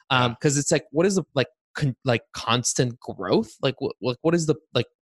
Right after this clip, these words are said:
Speaker 1: I don't, that doesn't, like, how,
Speaker 2: <laughs>
Speaker 1: how much? Like, when, like, how far do you grow? Like, to wh-,
Speaker 2: Yeah, if
Speaker 1: like,
Speaker 2: there's
Speaker 1: it
Speaker 2: no
Speaker 1: just doesn't
Speaker 2: quality, then what does
Speaker 1: Right.
Speaker 2: it make a
Speaker 1: And if you're not
Speaker 2: difference?
Speaker 1: thinking about it, like, if you're just, like, growing to grow, it's almost like somebody who is, like,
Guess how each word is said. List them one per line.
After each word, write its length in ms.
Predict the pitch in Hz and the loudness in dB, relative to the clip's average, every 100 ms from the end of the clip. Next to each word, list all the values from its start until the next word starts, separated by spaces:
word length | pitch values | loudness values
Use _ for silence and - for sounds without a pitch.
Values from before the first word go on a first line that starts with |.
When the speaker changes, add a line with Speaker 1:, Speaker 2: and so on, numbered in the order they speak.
| _ - | _ -2
Speaker 1:
I 80 | 139 | 2
don't, 240 | 143 139 | 2 2
that 140 | 139 139 | 2 2
doesn't, 400 | 147 135 120 - - 131 - | 2 0 -2 -8 -18 -14 -6
like, 120 | 127 | -6
how, 240 | - 147 - | 0 0 0
Speaker 2:
<laughs> 40 | |
Speaker 1:
how 260 | 147 151 156 | -2 2 4
much? 360 | 190 190 - _ | 2 2 -4 _
Like, 180 | 127 113 - | -6 -6 -2
when, 240 | 131 131 - | -2 -2 -2
like, 160 | 127 | -2
how 160 | - 135 | 2 2
far 240 | - 151 | 4 2
do 80 | 208 | 4
you 120 | 135 | 2
grow? 260 | 107 110 76 | 2 0 -2
Like, 260 | 98 92 | -4 -6
to 160 | - 131 | -2 -2
wh-, 80 | 120 | 0
Speaker 2:
Yeah, 100 | 139 | 0
if 60 | |
Speaker 1:
like, 80 | 135 | 2
Speaker 2:
there's 140 | 123 117 | 2 2
Speaker 1:
it 20 | |
Speaker 2:
no 80 | 143 | 2
Speaker 1:
just 140 | 139 | 2
doesn't 200 | 151 117 | 2 4
Speaker 2:
quality, 360 | 139 127 110 104 | 4 2 0 -2
then 180 | 104 101 | -4 -2
what 240 | 113 123 | -2 -2
does 160 | - - | -2 -2
Speaker 1:
Right. 100 | - | -2
Speaker 2:
it 80 | |
make 220 | 110 107 104 | -8 -4 0
a 40 | |
Speaker 1:
And 80 | 170 | 2
if 100 | 220 | 2
you're 100 | 247 | 2
not 140 | 226 | 2
Speaker 2:
difference? 160 | 196 - | 0 0
Speaker 1:
thinking 360 | 160 170 156 | 0 2 2
about 280 | 139 120 120 | 2 4 4
it, 60 | 120 | 2
like, 180 | 123 123 | 0 0
if 80 | |
you're 80 | 139 | 0
just, 200 | 139 135 | 2 2
like, 200 | 131 127 | 0 -2
growing 500 | 131 123 127 139 135 | -4 2 4 4 2
to 120 | 127 123 | 0 0
grow, 480 | 120 113 117 156 | 0 2 4 4
it's 100 | 165 - | 4 0
almost 380 | 135 135 139 - | 0 2 2 2
like 160 | 123 - | 0 2
somebody 400 | - 123 127 120 | 2 2 2 0
who 460 | 127 127 123 120 117 | 0 2 2 0 0
is, 220 | 120 | 0
like, 100 | 117 | 0